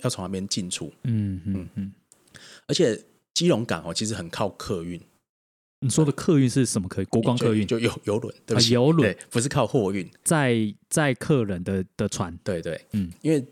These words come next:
Speaker 1: 怎么讲呢？基隆港其实它腹地受限啊，所以很多货柜码头，
Speaker 2: 嗯。
Speaker 1: 比如说它旁边盖了一个台北港嘛，
Speaker 2: 嗯。
Speaker 1: 在淡水河出海口八里那边。
Speaker 2: 对。
Speaker 1: 所以淡水，哎，台北港的货柜吞吐量已经打平，甚至超越基隆。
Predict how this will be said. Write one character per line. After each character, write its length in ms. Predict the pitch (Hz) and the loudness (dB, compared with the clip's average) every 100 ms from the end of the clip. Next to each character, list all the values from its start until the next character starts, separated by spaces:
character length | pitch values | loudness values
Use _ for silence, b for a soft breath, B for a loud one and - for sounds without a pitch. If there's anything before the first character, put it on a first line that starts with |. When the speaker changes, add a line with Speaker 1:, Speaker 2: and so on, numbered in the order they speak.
| - | -6
Speaker 1:
怎 100 | 98 | -4
么 80 | |
讲 200 | 87 85 | -2 -4
呢？ 120 | 82 82 | -4 -6
基 200 | - 156 | 0 4
隆 260 | 120 95 | 4 2
港 220 | 101 90 82 | -2 -4 -4
其 80 | |
实 80 | 104 | -6
它 160 | 104 107 | -2 -4
腹 240 | - 107 | -2 -4
地 220 | 92 95 | -2 -4
受 260 | 85 101 78 | 0 -2 0
限 220 | - 85 - | -2 -2 -8
啊， 80 | 55 | -10
所 160 | - 120 | 0 2
以 20 | |
很 140 | 98 | 2
多 160 | 101 107 | 0 2
货 140 | 123 | 2
柜 120 | 107 | 0
码 200 | 98 85 | 0 -4
头， 80 | - | -6
Speaker 2:
嗯。 20 | |
Speaker 1:
比 80 | 87 | -6
如 60 | 92 | -2
说 120 | 113 | 0
它 120 | 117 | -2
旁 180 | - - | -6 -4
边 140 | 110 | -4
盖 160 | 110 110 | -2 -2
了 60 | 87 | -2
一 40 | |
个 100 | 92 | -4
台 220 | - 87 | -6 -10
北 140 | 87 87 | -8 -8
港 200 | 80 80 | -8 -12
嘛， 80 | - - - | -18 -16 -2
Speaker 2:
嗯。 160 | 127 | 0
Speaker 1:
在 60 | 104 | 0
淡 220 | - 104 | -2 -4
水 120 | 90 | -4
河 160 | 76 82 | -8 -8
出 180 | - 98 | -6 -6
海 120 | 90 | -6
口 160 | - 82 | -8 -8
八 240 | 98 92 | -4 -6
里 120 | 85 | -6
那 120 | 92 87 | -10 -10
边。 200 | 80 104 | -10 -8
Speaker 2:
对。 180 | 117 87 - _ _ - | -6 -6 -10 _ _ -2
Speaker 1:
所 100 | 147 | 0
以 60 | 139 | 2
淡 200 | 170 147 | 2 2
水， 200 | 123 131 - - _ - | 0 -2 -12 -20 _ -8
哎， 340 | 104 87 87 - | -6 -6 -8 -6
台 140 | 120 | -4
北 160 | 127 127 | 0 -2
港 240 | - 90 | -4 -10
的 80 | 87 | -10
货 180 | - 113 | -2 -2
柜 320 | 92 95 85 - | 0 -2 -4 -8
吞 160 | - 117 | -6 -4
吐 200 | 98 87 | -4 -4
量 220 | 98 85 _ B B B B | -4 -6 _ B B B B
已 100 | 92 | -10
经 160 | 87 117 | -4 -4
打 200 | - 80 | -2 -6
平， 220 | - 85 | -6 -6
甚 160 | 98 101 | -4 -4
至 140 | 101 | -4
超 260 | 92 95 95 | -6 -6 -4
越 100 | 87 | -4
基 260 | - 87 | -4 -6
隆。 120 | 87 | -8